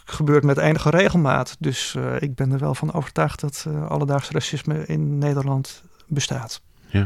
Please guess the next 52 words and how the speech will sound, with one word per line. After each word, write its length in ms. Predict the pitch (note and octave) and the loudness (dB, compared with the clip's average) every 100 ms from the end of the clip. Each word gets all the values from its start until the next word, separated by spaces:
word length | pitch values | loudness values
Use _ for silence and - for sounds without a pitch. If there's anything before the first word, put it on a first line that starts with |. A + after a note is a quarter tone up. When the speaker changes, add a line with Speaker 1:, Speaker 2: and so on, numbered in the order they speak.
| G2 | 0
Speaker 2:
dat 100 | - | -4
is 60 | - | 2
grappig. 240 | F#2+ F2 | 2 4
Het, 160 | D2+ C#2+ | 2 0
het 160 | D2+ | -4
is 120 | D#2+ - | -4 0
onvergelijkbaar, 720 | F2 E2 E2 E2 D#2 D2+ F2+ | 2 4 6 6 6 4 4
maar 80 | |
toen 140 | - F2 | 2 2
ik 80 | E2+ | 4
in 80 | |
Londen 240 | E2+ F#2+ F2 | 6 6 6
woonde, 280 | E2+ E2 E2 | 6 4 0
was 200 | - E2 | 0 0
er 60 | F2+ | 2
het, 140 | E2+ | 0
eh, 160 | - F2 - | -2 -8 -8
E 160 | - F#2 | 0 4
U-referendum. 640 | F2+ F2 E2 D#2+ D#2 F#2+ - - - - - | 6 6 4 4 4 2 -2 -14 -20 -20 -18
En 160 | - E2+ | -4 2
werd, 260 | F#2 - - | 2 2 -4
werden 260 | - E2+ F2 | 0 4 6
wij 120 | F2+ | 6
opeens 300 | F2 G2 F#2 | 6 4 2
als 220 | F2 - | 0 -2
Europeanen 500 | - F#2 E2 G2 G2 | -4 -2 2 4 4
daar 200 | E2+ E2+ | 4 4
ook 260 | D#2+ E2+ - - | 4 0 -4 -14
op 160 | F2 | -2
die 100 | F2+ | 2
manier 380 | E2+ E2+ D#2+ D2+ - - - - - _ | 4 6 4 0 -4 -20 -20 -20 -20 _
gediscrimineerd. 840 | - F2+ E2 - E2+ D#2+ D2+ C#2+ | 0 2 4 2 2 4 2 0
Dus 120 | - | -4
dan, 180 | F2 F2+ | -4 -4
eh, 60 | F#2 | -6
voerde 440 | - - - G2 | -10 -8 2 4
je 60 | E2+ | 4
een 60 | - | 2
gesprek 160 | F#2 | 0
in 60 | E2+ | 4
het 80 | E2 | 4
Nederlands 300 | E2+ E2+ E2 | 4 4 2
in 120 | D#2+ | 0
de, 180 | D#2 - - | 0 -2 -8
of 200 | E2+ - | -6 -2
je 100 | E2+ | 2
telefoon 460 | E2+ D#2+ F2 E2+ | 2 4 4 4
in 160 | D#2 D#2 | 4 2
de, 180 | D#2 D#2 | 2 0
in 120 | F2 | 0
de 80 | D#2 | -2
trein. 400 | - E2 F#2 C3 | 2 2 2 0